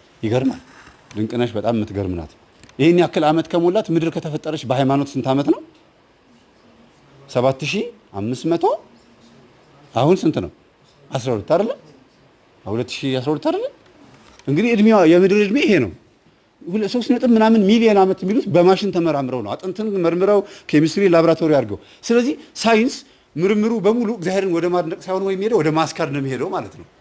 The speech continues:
ሳይንስን ካዱት ሳይሆን እንዲህ የመሰለ ቴክኖሎጂ ደግሞ አለው። ይሄን አሁን ደውዬ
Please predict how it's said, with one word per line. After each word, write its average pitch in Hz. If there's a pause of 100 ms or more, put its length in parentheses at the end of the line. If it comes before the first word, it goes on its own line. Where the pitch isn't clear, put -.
(100)
ሳይንስን 156
ካዱት 156
ሳይሆን 185 (360)
እንዲህ 143
የመሰለ 170
ቴክኖሎጂ 131
ደግሞ 208
አለው። 523 (420)
ይሄን 131
አሁን 330
ደውዬ 143